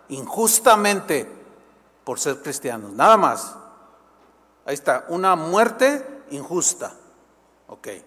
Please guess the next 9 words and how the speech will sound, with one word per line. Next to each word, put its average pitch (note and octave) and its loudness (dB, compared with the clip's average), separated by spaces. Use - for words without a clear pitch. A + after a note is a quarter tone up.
versículo F#3+ -2
diez. C#3 -6
¿Qué A3 6
hacían C4 8
estas A3 2
almas A#3 6
que G3+ 0
vio G#3 4
Juan? F3 2